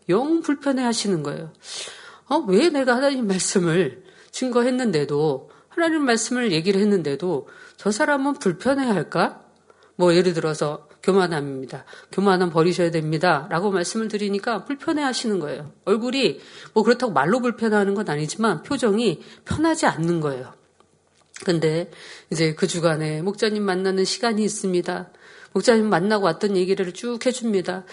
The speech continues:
목사님을 만났더니 목-, 뭐, 어, 예를 들어 이제 목사님이 얘기하셨던 대로 교만함 버리라고 하네요. 예, 교만함을 버리라고 했다는 거예요. 근데 제가 며칠 전에 "교만함 버리세요." 했는데 왜 내가 얘기할 때는 저 사람이 얼굴이 불편하고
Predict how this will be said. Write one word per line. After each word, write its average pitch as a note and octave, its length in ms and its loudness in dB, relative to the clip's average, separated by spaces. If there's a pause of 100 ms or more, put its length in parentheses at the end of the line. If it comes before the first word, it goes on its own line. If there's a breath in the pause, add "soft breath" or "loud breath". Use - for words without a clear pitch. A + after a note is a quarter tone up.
(260 loud breath)
목사님을 F#3+ 440 4
만났더니 E3 840 0 (420 loud breath)
목-, E3+ 120 -4 (200)
뭐, F#3+ 280 4
어, D3+ 160 -2
예를 F#3+ 180 6
들어 D#3 180 -2
이제 C3+ 140 -2
목사님이 G#3+ 600 2
얘기하셨던 E3 500 -2
대로 E3 380 -2 (240 loud breath)
교만함 A#3 480 0
버리라고 F#3 440 2
하네요. G3+ 580 2 (540)
예, D#3 300 4 (320 loud breath)
교만함을 E4 580 4
버리라고 B3+ 440 4
했다는 C4+ 340 2
거예요. C#3+ 300 0 (260 loud breath)
근데 G4 240 4
제가 C#4 240 2
며칠 A#3+ 300 2
전에 A3 240 2
"교만함 C4 400 2
버리세요." G#3 420 4
했는데 F3 720 2 (520 loud breath)
왜 F4 280 6
내가 C#4+ 340 4
얘기할 G#3 380 6
때는 F#3+ 260 4
저 F3 140 -2
사람이 E3+ 640 0
얼굴이 B3+ 380 -2
불편하고 D#3 720 -2